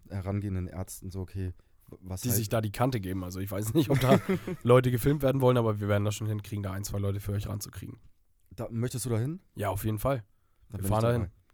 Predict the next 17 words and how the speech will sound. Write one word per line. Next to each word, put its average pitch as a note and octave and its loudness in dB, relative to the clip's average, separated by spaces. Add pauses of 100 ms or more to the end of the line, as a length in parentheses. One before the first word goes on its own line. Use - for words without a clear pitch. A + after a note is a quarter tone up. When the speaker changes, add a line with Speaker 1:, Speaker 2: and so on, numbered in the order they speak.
(840)
Speaker 2:
Genau. G#2 0
Und A2+ -2
ansonsten, A#2 2
aber A#2 0
ich G#2+ -4
dachte A2+ -4
halt A2+ 0
auch G2+ -6
echt A#2 -6
irgendwie B2 -2
an A2 -2
Techno- C#3 -6
oder B2+ 0
Goa-Festival, A2+ -6
ne? - -12 (260)
Speaker 1:
Ach G#2 -12
so, F#2+ -6